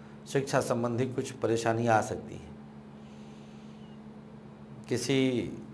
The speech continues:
अजनबी की वजह से थोड़े disturb रहेंगे।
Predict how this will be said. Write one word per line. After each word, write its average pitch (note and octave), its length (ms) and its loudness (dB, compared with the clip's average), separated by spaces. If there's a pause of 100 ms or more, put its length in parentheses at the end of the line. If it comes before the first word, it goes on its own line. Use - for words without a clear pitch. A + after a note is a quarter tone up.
(1400)
अजनबी C3+ 760 4 (920)
की C3 80 -2
वजह A#2 320 8
से G#2 300 0 (140)
थोड़े F3+ 220 2
disturb A#2+ 420 4
रहेंगे। F2+ 340 -2